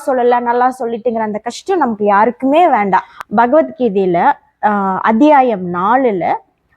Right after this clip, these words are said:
முப்பத்தி மூணாவது ஸ்லோகம், இந்த ஞானத்தினுடைய பலன் எப்படிப்பட்ட தன்மையில் இருக்கும்போது அது நமக்கு கிடைக்குது.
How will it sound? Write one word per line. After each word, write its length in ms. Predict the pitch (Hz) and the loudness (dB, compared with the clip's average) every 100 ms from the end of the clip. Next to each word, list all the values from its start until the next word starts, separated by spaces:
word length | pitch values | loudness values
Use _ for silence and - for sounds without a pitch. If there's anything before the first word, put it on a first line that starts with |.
| - | -8
முப்பத்தி 440 | 277 - 427 392 | -6 -2 -2 2
மூணாவது 580 | 294 269 285 269 240 214 | 2 2 2 2 0 -2
ஸ்லோகம், 580 | 208 - 208 196 190 262 480 - | -4 -2 0 2 0 0 -2 -4
இந்த 160 | 202 208 170 202 | -4 -2 -2 0
ஞானத்தினுடைய 800 | 214 262 381 427 320 269 220 208 208 | 0 2 2 0 -2 0 0 -2 -2
பலன் 360 | 254 269 302 233 311 _ _ _ _ _ _ _ | 0 2 2 -2 -10 _ _ _ _ _ _ _
எப்படிப்பட்ட 760 | 226 294 - 440 440 403 311 302 | -2 -2 0 2 2 2 0 0
தன்மையில் 540 | 294 269 277 311 302 | 0 0 0 0 0
இருக்கும்போது 520 | 254 254 262 233 269 294 | 0 -2 -6 -2 0 2
அது 180 | 226 | 0
நமக்கு 320 | 214 208 202 190 | -2 -2 -6 -4
கிடைக்குது. 460 | 226 220 226 180 | -2 -2 -2 0